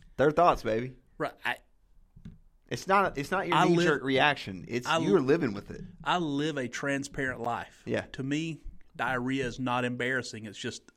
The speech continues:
Speaker 2: a part of life.
Speaker 1: Just gotta make sure you hydrate.
Speaker 2: Right.
Speaker 1: Eat well.
Speaker 2: Absolutely. I've lost, tw-, uh, not twenty-seven pounds.
Speaker 1: That would be something.
Speaker 2: I have lost eighteen pounds.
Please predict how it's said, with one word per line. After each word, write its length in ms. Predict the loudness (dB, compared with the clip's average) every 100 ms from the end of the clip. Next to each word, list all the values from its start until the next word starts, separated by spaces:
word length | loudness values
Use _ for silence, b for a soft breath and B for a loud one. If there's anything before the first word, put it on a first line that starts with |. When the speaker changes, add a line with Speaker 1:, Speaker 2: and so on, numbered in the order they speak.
| _ -20
Speaker 2:
a 40 |
part 280 | -6 -4 -4
of 100 | -4
life. 400 | -6 -6 -12 -20 -14
Speaker 1:
Just 200 | -12 -6
gotta 140 | -4
make 160 | -4 -4
sure 160 | -2
you 80 | -2
hydrate. 540 | 0 0 -2 -8 -10 -16 _ _ _ -10
Speaker 2:
Right. 420 | -6 -4 -6 -14 _ _ -20 -20 -12 -6
Speaker 1:
Eat 100 | -4
well. 60 | -4
Speaker 2:
Absolutely. 500 | -4 -4 -6 -10 -16 _ _ _ _ _ _ _ _ _ _ _ _
I've 100 | -8
lost, 240 | -6 -8
tw-, 140 | -14 -18 -16
uh, 60 | -16 _
not 220 | -14 -14
twenty-seven 560 | -12 -14 -12 -14 -14 -14
pounds. 400 | -14 -14 -16 -20 b b b
Speaker 1:
That 120 | -2 -2
would 160 | -2
be 140 | -8 -8
something. 400 | -10 -12 -16 -8
Speaker 2:
I 100 | -6
have 140 | -6
lost 280 | -4 -4 -4 -6
eighteen 480 | -6 -6 -8 -8 -6
pounds. 540 | -6 -8 -10 -16 -18